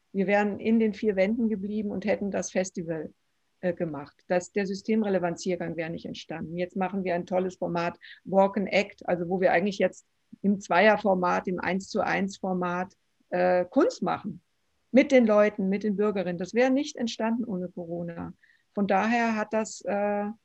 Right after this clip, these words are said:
unsere Fantasien, äh, eher beflügelt, und, ähm, gezeigt, Theater muss nicht auf einer Bühne stattfinden, Kunst muss nicht auf einer Bühne stattfinden. Wir brauchen nichts, wir brauchen die Bühne nicht, um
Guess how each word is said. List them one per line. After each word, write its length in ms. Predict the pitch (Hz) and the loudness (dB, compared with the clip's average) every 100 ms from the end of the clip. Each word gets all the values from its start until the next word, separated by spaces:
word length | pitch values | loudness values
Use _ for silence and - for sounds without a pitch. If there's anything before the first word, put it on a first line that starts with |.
| _ _ | _ _
unsere 320 | - 214 214 196 | 0 0 0 -2
Fantasien, 880 | 208 202 185 190 214 226 220 - - | -2 -2 -2 -2 2 2 2 -2 -6
äh, 280 | 196 196 - _ | -4 -4 -8 _
eher 260 | 190 202 233 | 0 2 2
beflügelt, 720 | 208 247 - 302 196 170 - _ _ _ _ _ | 0 -2 2 2 2 0 -4 _ _ _ _ _
und, 300 | 208 202 - | -2 -2 -2
ähm, 1200 | - 196 196 190 196 - - - - - - - - | 0 2 2 2 -2 -4 -8 -12 -12 -14 -16 -20 -10
gezeigt, 600 | 196 226 - 196 220 - | -6 -4 0 2 2 0
Theater 420 | 233 202 214 233 | -2 2 2 2
muss 300 | 220 226 254 | 2 2 0
nicht 300 | 240 247 247 | 2 0 0
auf 140 | - - | -6 -4
einer 220 | 220 220 | 0 0
Bühne 260 | 190 226 196 | 2 0 0
stattfinden, 640 | - 175 - 185 175 208 | -4 -6 -6 -8 -8 -10
Kunst 420 | - 220 220 - | -4 0 -2 0
muss 200 | 220 240 | -2 -2
nicht 180 | 233 233 | -4 -4
auf 100 | 202 | -4
einer 180 | 208 202 | -4 -6
Bühne 280 | 202 202 190 | -6 -6 -6
stattfinden. 680 | - 170 - 175 165 170 175 _ - - _ - | -8 -10 -8 -12 -10 -12 -14 _ -20 -20 _ 0
Wir 120 | 233 | 2
brauchen 420 | - 269 285 214 | 8 8 8 4
nichts, 440 | 175 - - - - | 2 -4 -16 -20 -4
wir 100 | 214 | 0
brauchen 320 | 226 285 262 | 6 6 6
die 80 | 220 | 2
Bühne 300 | 185 196 190 | 0 0 0
nicht, 340 | 175 170 - | -2 -6 -8
um 380 | 185 180 175 190 | -4 -4 -4 -8